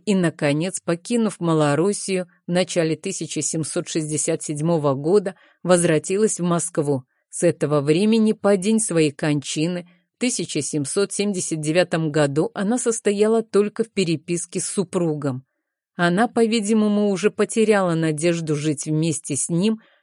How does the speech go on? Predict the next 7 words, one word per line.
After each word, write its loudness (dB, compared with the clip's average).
и -6
писала 0
ему 4
преимущественно -2
о -2
хозяйственных 0
делах, 0